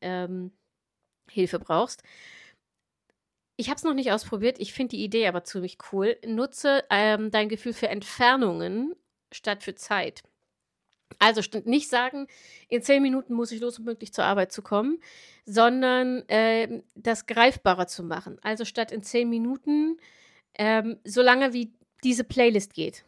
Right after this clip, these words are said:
Dann solltest du eine Playlist haben, die nur zehn Minuten geht, logischerweise. Ähm,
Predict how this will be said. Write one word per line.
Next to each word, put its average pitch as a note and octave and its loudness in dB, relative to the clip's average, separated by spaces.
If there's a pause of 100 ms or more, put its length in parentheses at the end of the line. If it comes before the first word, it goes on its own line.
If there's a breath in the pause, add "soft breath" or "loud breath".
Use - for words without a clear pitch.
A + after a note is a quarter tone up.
(140)
Dann F#3+ -12
solltest F#3+ -10
du G3 -8
eine F#3 -8
Playlist F#3+ -8
haben, F#3 -8
die F#3+ -6
nur F3+ -8
zehn F3 -12
Minuten F3 -12
geht, F3 -6
logischerweise. G#3 -4 (1040 loud breath)
Ähm, A3+ 4